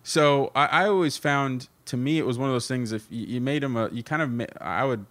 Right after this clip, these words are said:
make him a, a target of opportunity, essentially. And they, so the, and this is one of my things, like, always making your opponent make decisions. So they had to always decide whether or not they were gonna go after the shuttle or they were gonna go after the aces.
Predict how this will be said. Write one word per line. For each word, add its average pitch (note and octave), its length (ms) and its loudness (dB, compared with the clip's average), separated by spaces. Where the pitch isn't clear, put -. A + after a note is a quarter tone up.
make A2 280 -2
him A#2 180 -2
a, G#2 160 -4
a G2 100 -2
target G2 480 -2
of F#2+ 100 -4
opportunity, G2 560 -4
essentially. F#2+ 400 -8
And G2+ 80 -4
they, B2 180 -2
so A#2 340 0
the, A#2+ 120 -4
and F#2 400 -4
this C#3 140 -4
is B2 80 -6
one C3 120 -2
of C3 60 -2
my A#2 100 0
things, A#2 300 -4
like, G#2 160 -2
always A2 260 0
making G#2+ 480 -4
your G#2 160 -2
opponent A2 300 -4
make G#2 160 -6
decisions. A#2+ 560 -6
So B2 480 4
they D3 140 2
had F3 120 4
to C#3+ 180 0
always C3+ 540 2
decide A#2 600 2
whether A2 220 0
or A2 60 0
not G#2+ 200 -2
they A2 60 -2
were G#2 100 0
gonna G2+ 160 -4
go A2+ 120 2
after A#2 160 -2
the B2 80 -6
shuttle G#2 460 -2
or A#2+ 180 2
they A2+ 100 2
were A2 100 2
gonna G#2+ 120 -2
go G#2 180 0
after G2+ 200 -2
the F#2+ 140 -8
aces. - 440 -12